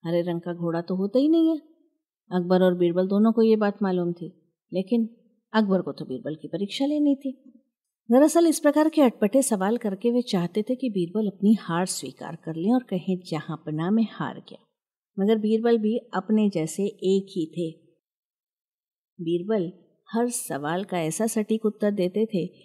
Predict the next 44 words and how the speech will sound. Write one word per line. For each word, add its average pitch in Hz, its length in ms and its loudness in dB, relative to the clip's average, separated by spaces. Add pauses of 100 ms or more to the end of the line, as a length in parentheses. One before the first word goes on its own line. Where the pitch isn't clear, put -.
(220)
कि 214 80 -2
बादशाह 190 600 -2
अकबर 156 500 -8
को 175 180 -4
मुंह 170 300 0
की 151 80 -10
खानी 143 340 -12
पड़ती - 400 -18
थी। - 260 -20 (920)
बीरबल 226 380 4
हरे 196 320 4
रंग 185 200 2
के 185 140 -6
घोड़े 170 320 -2
की 180 140 -6
खोज 175 320 -4
के 160 140 -6
बहाने 156 360 -4
सात 175 340 -4
दिन 175 240 -2
इधर 160 220 -2
उधर 151 240 -6
घूमते - 420 -16
रहे। 139 220 -20 (600)
आठवें 220 240 2
दिन 214 140 4
वे 185 80 4
दरबार 160 360 0
में 151 120 -2
हाजिर 156 420 -6
हुए 214 180 0
और 165 200 -2
बादशाह 160 460 -6
से 170 160 -8
बोले, 151 240 -6 (200)
"जहांपना, 156 520 -2 (440)
मुझे 247 140 6
हरे 240 240 6
रंग 226 160 2
का 226 100 0
घोड़ा 214 300 0
मिल 160 320 -2
गया - 120 -16
है।" - 140 -20